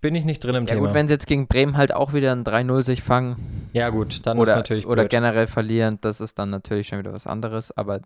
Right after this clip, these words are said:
Speaker 2: ein Sieg gegen die Bayern, man sagt das ja immer so, das ist ein Bonusspiel, aber für Schalke war's das jetzt wirklich.
Speaker 1: Ja, da gab's damals mal an, äh, Armin Fee bei der Eintracht, der hat seinen, seinen Gelbsünder, irgendein, ich, das war ein Innenverteidiger, hat er gegen Bayern rausgenommen, weil er,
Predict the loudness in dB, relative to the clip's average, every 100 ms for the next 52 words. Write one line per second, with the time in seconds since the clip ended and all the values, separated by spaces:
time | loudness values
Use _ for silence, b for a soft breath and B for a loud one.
0 | -10 -6 -6 -6 -6 -6 -4 -6 -2 0
1 | 0 -2 -8 B B -2 0 0 0 0
2 | 2 0 -2 -6 -8 -12 -12 -4 0 2
3 | 2 -2 -4 0 0 0 -4 -10 -20 _
4 | -20 -12 -8 -4 -4 -6 -10 -10 -10 -14
5 | -12 -6 -4 -2 -2 0 0 -2 -2 -2
6 | -2 -2 -2 -2 -4 -4 -2 -2 -2 -2
7 | -2 -2 -2 -2 0 0 -2 0 0 0
8 | -2 -2 -4 -2 -4 -4 -4 -2 -2 0
9 | -4 -6 b -4 -2 0 -2 -2 -4 -4
10 | -2 0 -2 -4 -6 -4 -4 -6 -12 -10
11 | -6 -4 -4 -4 -4 -2 -2 -2 -2 -2
12 | -2 -4 -4 -2 0 0 0 -2 -2 -2
13 | 0 0 -2 -2